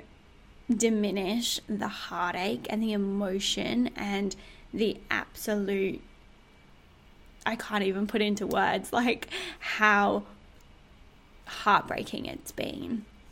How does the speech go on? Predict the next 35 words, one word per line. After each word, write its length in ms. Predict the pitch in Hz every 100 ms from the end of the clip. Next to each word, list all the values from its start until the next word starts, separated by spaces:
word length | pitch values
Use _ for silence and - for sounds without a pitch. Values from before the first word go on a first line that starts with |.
| - - - - - -
And 340 | 226 226 220 -
I 120 | 220
knew, 420 | 233 240 240 285
obviously, 600 | - 220 220 208 220 220 214 - -
going 340 | 214 214 226
through 260 | 220 - 214
a 40 |
breakup 540 | 208 202 202 - - -
would 160 | 220
be 100 | -
hard, 560 | 208 - - 180 - 262 - - -
but 100 | -
I 80 | 220
actually 420 | 226 214 - 285
didn't 340 | 285 320 320 -
think 380 | 214 208 - -
that 100 | 226
it 100 | -
would 280 | 208 -
be 340 | - 202 214 214 -
as 380 | 196 202 214 -
hard 540 | - - 202 208 208
as 160 | - 208
it 80 |
has 400 | - - - 214
been. 420 | - - - 262 247 - - - -
And 120 | 247
I 80 | 240
think 340 | 240 214 247
it's 220 | - -
because 400 | - 311 - 226 -
I 480 | - 214 208 214 208
am 460 | - 220 214 214 202
such 420 | - - - -
a 140 | 269